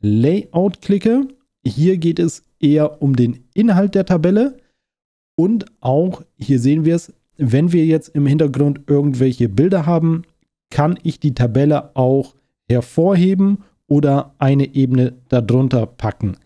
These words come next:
Wenn ihr so etwas benötigt, könnt ihr das Ganze auch hier finden. Aber nehmen wir jetzt mal an, ich möchte eine neue Spalte einfügen, sei es jetzt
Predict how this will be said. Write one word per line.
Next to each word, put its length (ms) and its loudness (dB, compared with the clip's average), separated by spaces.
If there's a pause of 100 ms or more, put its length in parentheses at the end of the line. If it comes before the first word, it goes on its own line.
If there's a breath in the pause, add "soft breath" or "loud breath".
(440)
Wenn 320 -2
ihr 160 0
so 160 0
etwas 280 -2
benötigt, 560 -2 (180)
könnt 220 -2
ihr 80 0
das 160 0
Ganze 300 -2
auch 180 -8
hier 200 -2
finden. 520 -2 (400 soft breath)
Aber 300 0
nehmen 240 0
wir 80 2
jetzt 180 -4
mal 140 0
an, 360 -2 (180)
ich 200 -2
möchte 600 -2
eine 280 0
neue 300 0
Spalte 580 -2
einfügen, 600 0
sei 260 2
es 140 -2
jetzt 420 -2